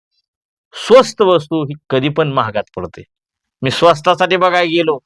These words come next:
फुकटच्या गोष्टीसाठी, आणि माझी आयडी हॅक झाली होती. आज ती मला केवढ्यात महागात पडली, पण परमेश्वराची कृपा माझ्यावरती म्हणून ती मला रिटर्न मिळाली. तर धन्यवाद, तुम्ही इतका वेळ देऊन हा जो काय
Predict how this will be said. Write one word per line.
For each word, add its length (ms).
फुकटच्या 420
गोष्टीसाठी, 500
आणि 80
माझी 260
आयडी 300
हॅक 240
झाली 280
होती. 260
आज 220
ती 100
मला 380
केवढ्यात 320
महागात 340
पडली, 240
पण 160
परमेश्वराची 600
कृपा 300
माझ्यावरती 480
म्हणून 340
ती 160
मला 280
रिटर्न 280
मिळाली. 360
तर 100
धन्यवाद, 560
तुम्ही 200
इतका 300
वेळ 340
देऊन 420
हा 260
जो 180
काय 280